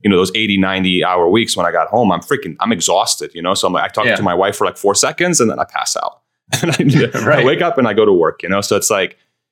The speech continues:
Speaker 1: it's a, it's a, but, but at the same time, the double-edged sword is that, like, I feel like the work that I did there also allowed me to now have this freedom. So it's, like, this weird, like, it's like, you know, you, and, and I don't know if it's an investment of time up front to experience pain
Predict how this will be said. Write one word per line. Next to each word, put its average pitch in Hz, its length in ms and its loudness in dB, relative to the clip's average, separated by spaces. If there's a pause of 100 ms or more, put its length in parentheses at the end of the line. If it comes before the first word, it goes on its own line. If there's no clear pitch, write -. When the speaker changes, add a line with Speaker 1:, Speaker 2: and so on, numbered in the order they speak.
Speaker 1:
it's 113 160 -2
a, 117 180 0
it's 117 200 0
a, 107 400 2 (300)
but, - 160 -2
but 156 100 0
at 151 80 -2
the 143 60 0
same 156 220 2
time, 156 220 0
the 107 60 2
double-edged 123 440 0
sword 160 340 2
is 113 120 0
that, 110 40 0
like, 104 140 2
I 104 40 -6
feel 131 200 -2
like 110 100 0
the 101 80 4
work 110 300 2
that 113 120 0
I 92 60 2
did 135 300 -4
there 95 420 2
also 127 340 2
allowed 104 300 2
me 107 120 0
to 98 120 -8
now 98 180 0
have 98 240 -4
this 90 160 -4
freedom. 113 540 -2
So - 160 0
it's, 107 100 0
like, 117 140 -2
this 107 260 0
weird, 139 520 0
like, 107 420 -2 (480)
it's - 240 -2
like, 101 320 0
you 117 100 0
know, 107 120 0
you, 104 180 0 (640)
and, 110 100 -2
and 131 160 -4
I 131 80 -2
don't 143 120 0
know 143 80 2
if 131 120 -2
it's 120 140 0
an 107 80 4
investment 117 440 2
of 104 120 -4
time 110 240 -2
up 92 180 -4
front 123 420 -2
to - 120 0
experience 110 540 0
pain 113 680 0